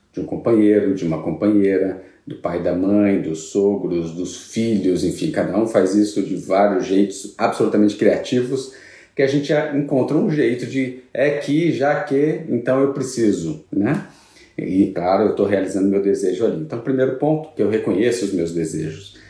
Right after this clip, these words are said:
Eu saiba que eles existem ou saiba que eles não existem,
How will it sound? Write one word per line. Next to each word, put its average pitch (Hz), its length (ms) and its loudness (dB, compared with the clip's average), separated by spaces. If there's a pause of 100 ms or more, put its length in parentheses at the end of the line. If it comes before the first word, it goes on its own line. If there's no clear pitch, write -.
(120)
Eu 98 120 2
saiba 117 520 0
que - 100 -2
eles 95 160 -2
existem 127 460 -2
ou 143 80 2
saiba 143 300 0
que 147 80 0
eles 135 180 0
não 143 320 2
existem, 139 680 -2